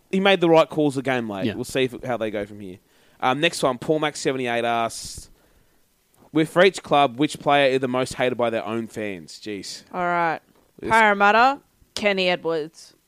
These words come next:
Speaker 1: Hey, we'll get, we'll get there. I'm gonna argue about Kenny.
Speaker 3: Oh, I
Speaker 1: We'll
Speaker 3: don't
Speaker 1: go
Speaker 3: wanna
Speaker 1: from the bottom.
Speaker 3: argue with him. Don't argue, Doyle.
Speaker 1: <laughs> It's
Speaker 3: Can't
Speaker 1: Newcastle.
Speaker 3: stand him.
Speaker 1: Do Newcastle hate anybody?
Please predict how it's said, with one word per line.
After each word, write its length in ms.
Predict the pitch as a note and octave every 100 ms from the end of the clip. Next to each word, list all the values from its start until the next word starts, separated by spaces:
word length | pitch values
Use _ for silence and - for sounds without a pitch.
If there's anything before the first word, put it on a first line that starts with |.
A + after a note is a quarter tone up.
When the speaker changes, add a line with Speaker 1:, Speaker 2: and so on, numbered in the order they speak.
| _ -
Speaker 1:
Hey, 200 | D3 B2+ A2 _
we'll 100 | D3+
get, 220 | D3 E3
we'll 100 | E3
get 220 | D3+ D3 -
there. 200 | G#2 G#2
I'm 60 |
gonna 140 | C3+ A#2
argue 380 | A#2+ A#2 G#2
about 160 | G2+ G2+
Kenny. 160 | - A3+
Speaker 3:
Oh, 20 | A#3 A3 F#3 -
I 60 |
Speaker 1:
We'll 60 | A#3+
Speaker 3:
don't 80 | C4
Speaker 1:
go 40 | C4+
Speaker 3:
wanna 140 | B3+
Speaker 1:
from 40 |
the 40 | G#3
bottom. 100 | B3+
Speaker 3:
argue 200 | C4+ C#4+
with 140 | A3
him. 140 | F#3+ F3+
Don't 240 | A3 A3+
argue, 340 | G#3+ G#3+ G#3+ G#3+
Doyle. 500 | F3 E3 F3+ A3 C#4+ - -
Speaker 1:
<laughs> 120 | -
It's 240 | - -
Speaker 3:
Can't 300 | - C4 C4+
Speaker 1:
Newcastle. 300 | D#3+ D#3 -
Speaker 3:
stand 280 | G#3+ G#3 G#3
him. 160 | F#3 E3
Speaker 1:
Do 80 |
Newcastle 420 | D#3+ F3 F#3+ F3+ D3+
hate 200 | C3+ C3+
anybody? 460 | C#3 C3+ E3+ D#4+